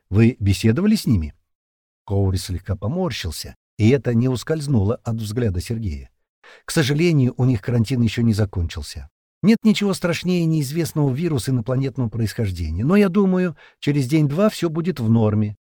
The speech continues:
А по поводу их мнения, насколько я знаю, господин Сазонов дал своё согласие,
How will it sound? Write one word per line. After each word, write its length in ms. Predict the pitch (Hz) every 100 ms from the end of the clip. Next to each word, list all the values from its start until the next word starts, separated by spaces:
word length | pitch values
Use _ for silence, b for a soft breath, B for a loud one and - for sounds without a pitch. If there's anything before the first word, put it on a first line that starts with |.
| _ -
А 100 | 110
по 140 | 127
поводу 440 | 113 151 135 120 - 127
их 220 | 120 131
мнения, 640 | 117 160 190 135 85 92 b b -
насколько 460 | 123 117 123 107 117
я 100 | 113
знаю, 300 | 104 85 87
господин 440 | 104 - 113 208
Сазонов 420 | 214 147 175 214
дал 200 | 104 101
своё 240 | - 151 147
согласие, 640 | 156 151 151 127 151